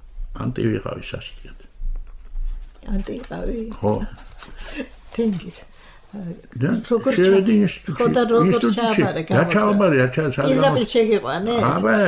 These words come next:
Speaker 1: მიცნობდნენ უკვე და ეხლა. პირდაპირ. ხო, გავედი ოფიციალურად, უნდა
Speaker 2: ხო,
Speaker 1: გასულიყავ.
Speaker 2: ხო.
Speaker 1: კონკურსი, მონკურსი არაფერი.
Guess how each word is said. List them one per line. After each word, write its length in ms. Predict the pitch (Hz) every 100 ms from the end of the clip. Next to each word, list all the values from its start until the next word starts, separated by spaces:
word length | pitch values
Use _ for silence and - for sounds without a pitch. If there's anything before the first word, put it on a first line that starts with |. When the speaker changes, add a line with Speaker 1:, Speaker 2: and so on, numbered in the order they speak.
| 139
Speaker 1:
მიცნობდნენ 680 | 127 175 - 180 147 131 113
უკვე 220 | 110 120
და 120 | 120 127
ეხლა. 400 | 110 - - 104 - - -
პირდაპირ. 540 | - 131 127 131 117 - - - - - - - - - - - - - -
ხო, 200 | 123 131
გავედი 460 | 120 127 160 123 110
ოფიციალურად, 720 | 107 - - 123 123 120 - - - - - - -
უნდა 200 | 214 190
Speaker 2:
ხო, 60 |
Speaker 1:
გასულიყავ. 640 | 220 175 - 123 127 -
Speaker 2:
ხო. 180 | - 202 196 208 -
Speaker 1:
კონკურსი, 500 | - 123 127 127 123
მონკურსი 360 | 107 110 113 113
არაფერი. 560 | 104 - 117 - -